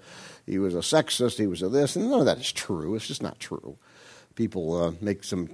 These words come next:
deductions, conclusions that are just ridiculous. So let's, let me just, let me just bring you up to snuff on who the Apostle Paul was. A book that I would recommend, um, if you really want some further reading on this. First of all,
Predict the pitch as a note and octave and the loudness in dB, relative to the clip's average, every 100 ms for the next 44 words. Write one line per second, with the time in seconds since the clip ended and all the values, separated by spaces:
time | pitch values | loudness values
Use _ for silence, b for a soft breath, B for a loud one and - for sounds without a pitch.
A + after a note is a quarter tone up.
0 | - E2+ F#2 - - G2 - - F2+ - | -8 0 0 0 -6 -8 -10 -8 -6 0
1 | G#2+ F#2+ E2+ F#2 F2 F2 - G2+ F#2 F#2 | 2 2 -4 -4 -6 -8 -8 -6 -4 -4
2 | B1+ - B B B B B B - D#3 | -8 -10 B B B B B B 6 10
3 | E3 G3+ A#3+ B3+ F#3+ - F#3+ A3+ F3+ E3 | 10 10 10 10 10 8 10 10 10 10
4 | F#3 F3+ F3+ D3 - D3+ C3+ C3 C3 F3 | 12 12 12 4 6 6 8 6 10 10
5 | D#3 C#3+ D3 C3 C3+ A#2+ B2 A2+ A2+ G2+ | 10 8 6 4 4 2 6 6 6 4
6 | - - - C3 A#2 G#3 - E3+ C#3+ D3+ | 2 -4 0 4 10 10 10 8 10 12
7 | C3 D#3 F#3+ F#3+ C3 F#2+ - B B B | 12 8 8 8 8 6 -2 B B B
8 | - B2 A2+ A#2+ B2 C3+ E3 D3+ B2+ B2+ | 6 8 8 6 8 12 12 12 8 2
9 | A2+ D3 D3 C3 C3+ B2 G#2 F2 - C#4 | 4 6 8 8 8 8 4 4 8 8
10 | E3+ G#2+ G#2 | 8 6 4